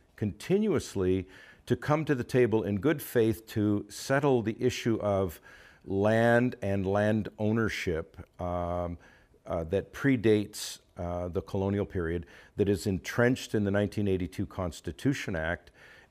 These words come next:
and that is entrenched, in this case, in the Dalgamuk decision of nineteen ninety-seven.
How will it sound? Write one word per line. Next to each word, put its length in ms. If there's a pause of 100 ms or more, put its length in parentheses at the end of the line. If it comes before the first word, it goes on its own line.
and 260
that 180
is 240
entrenched, 1000
in 140
this 200
case, 340
in 140
the 60
Dalgamuk 600
decision 400
of 80
nineteen 400
ninety-seven. 600